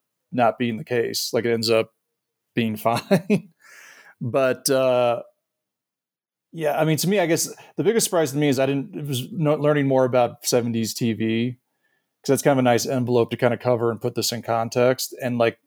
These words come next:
there's so much more bad stuff I would have loved to put in. Like, there's, like, a Ringo Starr special where he plays his, he, like, he's in this, he plays himself along with his evil twin, and it's, like,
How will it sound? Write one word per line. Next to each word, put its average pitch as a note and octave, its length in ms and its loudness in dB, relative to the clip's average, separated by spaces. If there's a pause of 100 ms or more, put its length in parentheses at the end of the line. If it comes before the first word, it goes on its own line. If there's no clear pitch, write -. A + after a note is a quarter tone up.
(120)
there's C3+ 160 2
so D#3 140 4
much C3+ 240 0
more C3 140 2
bad A#2 260 2
stuff A#2 280 0
I A2+ 40 2
would A2+ 120 2
have G#2+ 120 -6
loved A2 200 0
to G#2+ 60 -8
put A2+ 220 -4
in. A2 220 -4
Like, A2 160 -6
there's, A2 140 -6
like, G#2+ 120 -2
a A2 40 0
Ringo A2 340 -2
Starr A2 680 0 (580)
special B2 440 0
where A2+ 160 0
he A2+ 60 -2
plays B2 240 0
his, G#2 220 -4
he, B2+ 220 -4
like, C3 160 2
he's C3 160 -2
in B2+ 80 4
this, - 240 -2 (140)
he - 80 -2
plays D3 200 0
himself C3 540 2
along A#2+ 200 0
with A2+ 80 -4
his A#2 160 -6
evil A2 240 -4
twin, A#2+ 640 -2 (440)
and A2+ 160 0
it's, - 220 -2
like, A2+ 340 0